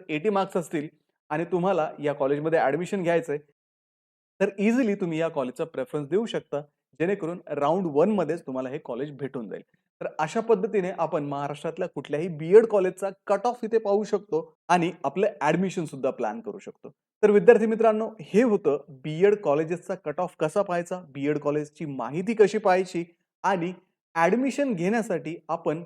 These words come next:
प्रेफरन्स कुठल्या पद्धतीने, कुठल्या बेसिसवरती द्यायचा, या सगळ्या गोष्टी आपण आजच्या व्हिडिओमध्ये डिस्कस केल्या. व्हिडिओला लाईक करा,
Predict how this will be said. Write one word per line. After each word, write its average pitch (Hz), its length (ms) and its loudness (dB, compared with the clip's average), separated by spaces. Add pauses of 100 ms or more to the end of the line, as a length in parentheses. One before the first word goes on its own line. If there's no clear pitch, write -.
(140)
प्रेफरन्स 190 580 0
कुठल्या 175 360 -4
पद्धतीने, 175 560 -2
कुठल्या 185 320 -8
बेसिसवरती 151 720 -4
द्यायचा, 107 300 -6 (540)
या 160 160 4
सगळ्या 185 220 2
गोष्टी 180 240 2
आपण 185 260 0
आजच्या 156 280 -2
व्हिडिओमध्ये 185 420 4
डिस्कस 175 340 -4
केल्या. 190 240 -4 (340)
व्हिडिओला 208 340 8
लाईक 214 320 6
करा, 202 180 4